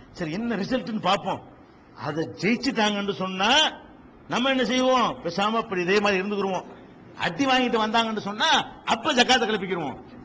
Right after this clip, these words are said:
மசூரா பண்ணி என்ன முடிவு எடுக்கிறாங்க, இந்த பயந்துகிட்டு ஜக்காத்து கொடுக்காதவன்லாம் உசாமாவை வெயிட் பண்றாங்க. இந்த உசாமா போறார், போயிட்டு அவர் ஜெயிச்சு வந்தாருன்னு சொன்னா நம்ம பழையபடியே,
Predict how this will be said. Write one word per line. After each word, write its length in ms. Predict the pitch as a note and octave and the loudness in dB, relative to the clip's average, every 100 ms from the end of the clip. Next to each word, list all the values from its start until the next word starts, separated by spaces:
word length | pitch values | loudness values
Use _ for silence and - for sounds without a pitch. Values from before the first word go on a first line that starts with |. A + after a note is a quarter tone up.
| - - - | -20 -20 -10
மசூரா 240 | D3 F#3 B3+ | -4 2 2
பண்ணி 220 | A#3+ A3+ | 4 2
என்ன 140 | A3+ | 0
முடிவு 260 | A#3+ B3 A#3+ | 0 2 2
எடுக்கிறாங்க, 200 | A3+ A3+ | 2 2
இந்த 240 | A3 F3 | 0 0
பயந்துகிட்டு 640 | F3+ A#3+ C4 A#3+ G#3+ A3 G3 - | 2 4 2 0 4 4 2 -2
ஜக்காத்து 360 | G#3 G3 A3 A#3+ | -4 2 2 2
கொடுக்காதவன்லாம் 880 | G#3+ G3 G#3 G3 F#3+ F3+ G#3 D4+ B3 - - | 0 0 0 2 0 0 2 2 2 -4 -12
உசாமாவை 640 | E3 A3+ C#4+ C#4+ C#4 C4 B3 | -6 2 4 6 6 6 6
வெயிட் 180 | A#3 A#3 | 6 4
பண்றாங்க. 440 | A3 G#3 G3+ D3+ | 2 2 2 0
இந்த 140 | C3+ | -2
உசாமா 380 | F3 F#3 B3+ B3+ | -2 2 4 4
போறார், 520 | F#3+ C4+ C4+ - - - - - - - | 4 6 6 4 -2 -14 -20 -20 -20 -6
போயிட்டு 800 | F#3+ C#4 B3 E3+ G#3+ D#4 C#4+ - - - | 2 4 4 2 2 2 0 -6 -16 -8
அவர் 320 | - G#3 A3 F3+ | -2 0 0 2
ஜெயிச்சு 400 | G3 B3+ C4 C4+ | 2 2 0 -2
வந்தாருன்னு 480 | A3 A3 A#3 A3+ A3 | 0 4 6 4 2
சொன்னா 340 | G#3+ G3+ A#3 D#4+ D4 - - - | -4 0 4 4 2 -4 -18 -12
நம்ம 180 | - A#3 | -4 -2
பழையபடியே, 580 | F3+ G#3 B3 A#3+ B3+ B3 | 2 4 4 4 4 4